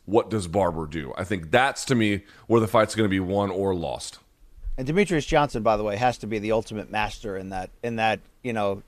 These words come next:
Speaker 2: superlative you just, you know, identified there, Luke. Uh, but to your, to the point
Speaker 1: Yes.
Speaker 2: you referenced earlier, um, that's interesting that y-, you think a Miranda Maverick ground heavy attack would only be, let's say, a desperation move out of response to Barber having big success on the feet early?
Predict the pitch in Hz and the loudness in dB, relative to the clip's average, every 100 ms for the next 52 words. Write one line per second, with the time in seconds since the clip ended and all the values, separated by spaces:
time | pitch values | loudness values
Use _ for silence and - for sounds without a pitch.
0 | _ _ - 131 151 143 123 120 113 113 | _ _ -8 -4 2 2 2 -4 -4 -4
1 | 101 107 - - 113 107 92 95 107 95 | -4 -6 -6 -12 -8 -4 -2 -2 -4 -4
2 | 92 87 87 90 101 98 - 123 117 113 | -8 -8 -10 -10 -10 -10 2 4 4 2
3 | 127 160 123 - 233 233 214 247 208 - | 2 2 2 -2 2 2 2 -2 -2 4
4 | 285 196 190 214 175 - 202 208 170 143 | 4 4 2 0 -2 -2 0 2 4 4
5 | 123 - - _ _ 151 170 160 143 - | 2 -6 -20 _ _ 4 6 6 2 -10
6 | - 202 233 - 269 220 - 131 117 107 | -2 2 4 4 2 0 2 0 0 -10
7 | 151 151 165 156 160 147 170 196 - 202 | -4 2 2 4 2 2 0 0 4 4
8 | 156 - _ - 147 180 196 185 175 180 | 4 -12 _ -2 4 6 6 4 6 8
9 | 160 165 - 147 175 202 202 170 165 147 | 8 2 2 4 6 6 4 4 4 4
10 | 147 - 151 143 151 151 165 156 131 156 | 0 6 4 6 4 4 4 2 2 4
11 | 147 143 - 147 131 120 147 - 151 160 | 6 4 4 4 4 4 2 4 2 2
12 | 165 170 156 143 135 123 147 147 139 - | 2 2 6 4 2 -2 4 4 4 -2
13 | - 147 127 - _ - 156 151 156 151 | 0 2 0 -6 _ 6 6 8 6 6
14 | 143 127 151 - 135 160 151 151 135 151 | 4 2 2 2 -2 2 2 2 -2 0
15 | 143 147 190 | 4 4 2